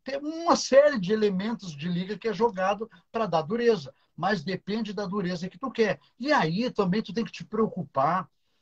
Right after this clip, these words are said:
em não exceder a dureza, que tu pode ter problema. Então, por isso que existe uma infinidade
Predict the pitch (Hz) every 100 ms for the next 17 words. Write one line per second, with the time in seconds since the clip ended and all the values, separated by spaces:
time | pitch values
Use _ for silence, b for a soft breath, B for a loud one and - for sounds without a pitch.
0 | _ - 170 185 180 214 240 - - 190
1 | 196 269 247 143 208 311 269 175 170 160
2 | 147 - 101 _ _ _ _ _ _ -
3 | 143 135 - 160 156 220 240 254 233 143
4 | b b - 170 226 214 _ _ - _
5 | _ _ _ _ - 302 277 233 262 -
6 | 294 - 330 160 160 208 175 - 233 -
7 | b b 170 180 175 - 208 262 247 131
8 | 165 202 269 277 151 120 113